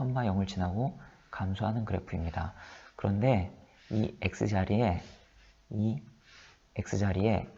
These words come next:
X 플러스 일이 들어갔죠. X자리에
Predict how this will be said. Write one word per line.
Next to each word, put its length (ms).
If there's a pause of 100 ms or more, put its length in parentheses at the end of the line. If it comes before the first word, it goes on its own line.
X 400
플러스 400
일이 200
들어갔죠. 540 (480)
X자리에 800